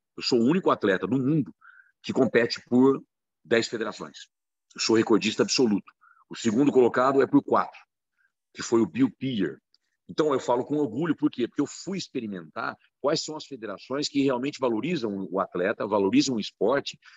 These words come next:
e me trazem algum benefício pra minha carreira, porque a minha carreira é mais importante do que qualquer federação. A minha carreira que é importante. Foi na minha carreira que eu salvei as pessoas.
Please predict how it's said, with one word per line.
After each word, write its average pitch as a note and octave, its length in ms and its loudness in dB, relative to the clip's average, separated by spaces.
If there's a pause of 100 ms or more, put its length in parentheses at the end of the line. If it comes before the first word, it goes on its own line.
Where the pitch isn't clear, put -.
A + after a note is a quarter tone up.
(160)
e - 60 -6
me C#3 80 4
trazem B2+ 380 2
algum C3 180 4
benefício C3 560 2
pra B2 160 2
minha D#3+ 220 2
carreira, A#2+ 420 0 (240)
porque - 160 -4
a C3+ 40 2
minha E3 180 -2
carreira D3 280 0
é - 20 -2
mais B2 160 -4
importante G2+ 460 -2
do F#2+ 100 -10
que G2+ 100 -2
qualquer G#2+ 300 -4
federação. F2+ 500 -8 (1040)
A F2 80 -6
minha C#3 180 2
carreira D3 360 4
que A#2 100 -2
é - 20 0
importante. F2 560 -10 (460)
Foi D3 100 2
na D3 80 4
minha E3 160 -2
carreira D3+ 320 2
que D3+ 80 -2
eu C3+ 40 2
salvei G#2+ 340 -6
as G2+ 80 -10
pessoas. E2+ 540 -10